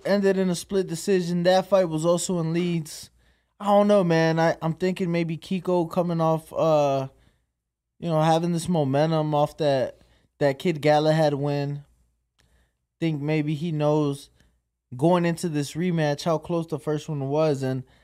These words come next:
how close, or, you know,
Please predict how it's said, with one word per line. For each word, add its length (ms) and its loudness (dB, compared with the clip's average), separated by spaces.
how 200 2
close, 840 -2
or, 440 -2
you 120 -4
know, 360 -2